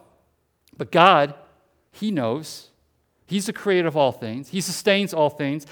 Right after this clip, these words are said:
and he has spoken to you. Do you tremble when you realize that God himself has said that those who believe in him, he will dwell in?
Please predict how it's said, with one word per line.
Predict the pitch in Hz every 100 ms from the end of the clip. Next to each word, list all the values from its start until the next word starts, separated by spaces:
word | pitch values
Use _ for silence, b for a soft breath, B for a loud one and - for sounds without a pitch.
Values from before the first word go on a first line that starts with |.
| B
and | B 143
he | 151
has | 147
spoken | - - - 180 143 104 101 _ _ -
to | 156
you. | 131 120 101 101 _ _ _ _ _ _ _ _ _ _ _ _ _ _ _ _ b b
Do | 170
you | 220 247
tremble | - 190 160 113 113 185 - _ _ _ _ _ _ _ _ _ _ _ _ _ _ _ _ _ _ _ _ - B
when | 160
you | 180 185
realize | 190 180 170
that | 160 147 - - 139
God | 180 196 165
himself | 170 156 127 - - 151 143
has | 139
said | - 165 151
that | 123
those | 160 185 185
who | 185
believe | 165 156 175 170
in | 135
him, | 113 117 165 - _ _ _ _ -
he | 190 190
will | 175 165
dwell | - 143 160 156 117
in? | 98